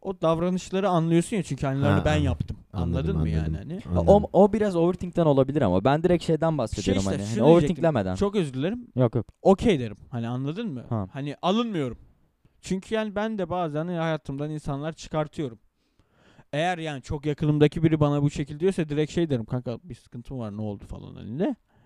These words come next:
Speaker 1: An-, ben çok başka bir noktaya geliyorum. Anlayış çok eksik abi. Herkeste anlayış çok eksik. Bak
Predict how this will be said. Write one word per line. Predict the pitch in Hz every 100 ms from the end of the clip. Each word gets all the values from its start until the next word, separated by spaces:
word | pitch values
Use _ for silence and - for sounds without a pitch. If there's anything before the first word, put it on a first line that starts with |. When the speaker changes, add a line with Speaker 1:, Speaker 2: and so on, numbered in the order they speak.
| _ _ _ _ _ _ -
Speaker 1:
An-, | 165 220 - _ - -
ben | 262 247 - _
çok | - 202 -
başka | 190 - 185
bir | 180
noktaya | 170 -
geliyorum. | 175 160 -
Anlayış | 180 233 262 277 277 -
çok | - 262
eksik | 196 - - 123
abi. | 110 104 98 - _ _ _ _ _ _
Herkeste | - 339 247 254 233
anlayış | 240 247 254 262 262
çok | - 370
eksik. | 175 - 117
Bak | -